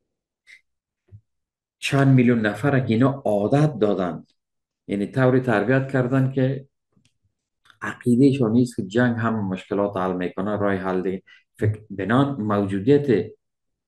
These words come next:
همین مردم در خطر قرار می‌گیره. چرا واکنش و یک زور دیگه ای که به طرفش میایه،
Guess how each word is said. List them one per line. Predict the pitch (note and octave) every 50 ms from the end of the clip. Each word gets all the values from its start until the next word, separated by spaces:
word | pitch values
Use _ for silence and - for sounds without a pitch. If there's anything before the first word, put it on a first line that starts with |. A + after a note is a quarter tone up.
| _ _ _ -
همین | - G2 G#2+ A2+ A2+ G#2+ G#2
مردم | G#2 G#2 G2+ G#2 - F#3 F#3+ F#3
در | F3 C#3 -
خطر | - - G#2+ G#2+ - E3+ F#3+
قرار | F#3+ - - A2+ F#2+ E2+ E2+
می‌گیره. | E2+ D#2+ D#2 D#2+ D2+ D2 C2+ - _ _ _ _ _ _ _ _ _ _ _ _ _ _ _ _ _ _ _ _ - G#2 - - _
چرا | - C3 C3+ D3 C3
واکنش | A2 G#2 G2+ F#2+ F2 - - G2+ B2 F3 G#3+ G#3+ - - - _ _ _ _ _ -
و | F#2 F#2+ G2+
یک | F#2+ F2 - E2+
زور | E2+ E2+ G2 B2 D3 F#3+ F3+ C#3+
دیگه | - - E2 F2+ E2+ G#2+ F3 G#3
ای | A3 F#3 B2+ -
که | - - - - _ _ _ _ _ _ _ _ - G#2 - - _ _ _ _ _ _ _ _ _ _ _ _ _ _ _ _ _ _ _ _ _ _ -
به | F#2 F2
طرفش | - F#2 F2+ F#2 F#2 - F#2+ F#2 - F#2+
میایه، | F#2 F#2 F#2 G#2 C3+ F3 G#3 A#3 - -